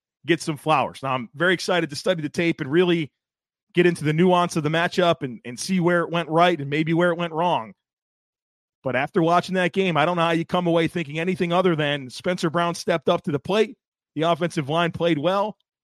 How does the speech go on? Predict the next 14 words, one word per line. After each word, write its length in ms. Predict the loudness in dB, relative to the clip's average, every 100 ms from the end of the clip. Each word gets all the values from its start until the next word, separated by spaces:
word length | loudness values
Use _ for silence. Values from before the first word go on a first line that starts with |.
| -10
And 120 | -10
from 180 | -4 0
here, 340 | 4 4 2 -4
just 140 | -2
like 120 | 0 0
I 60 |
said 160 | -2 2
about 180 | 2 4
Josh 280 | 4 4
Allen, 300 | 2 0 0 -6 _ _ -10
it's 80 |
about 220 | 0 0 -2
stacking 680 | -6 -2 0 0 -2 -4
performances 1000 | -4 -6 -2 -2 -2 -4 -4 -4 -4 -6